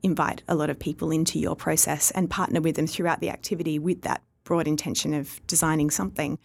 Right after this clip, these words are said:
Others who are more concerned with, um, the process focus might, for example, user empowerment, might design certain appro-, methods to make sure that there's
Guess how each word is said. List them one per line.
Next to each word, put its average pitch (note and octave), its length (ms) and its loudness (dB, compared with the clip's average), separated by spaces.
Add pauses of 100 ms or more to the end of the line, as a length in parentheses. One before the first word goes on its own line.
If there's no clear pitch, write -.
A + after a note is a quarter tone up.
(420)
Others F#3 640 4
who G3+ 180 6
are E3 100 6
more F3 200 4
concerned E3+ 500 2
with, E3 520 0
um, D3 680 0
the C3+ 100 0
process - 540 2
focus E3+ 540 0
might, D#3+ 320 2
for - 140 2
example, D#3 340 0
user D#3+ 320 6
empowerment, D#3 460 0
might - 340 2
design E3+ 680 4
certain D3+ 500 0 (160)
appro-, - 240 -4
methods E3+ 540 0 (240)
to - 100 0
make D#3+ 160 2
sure E3 160 0
that - 120 -6
there's - 320 -2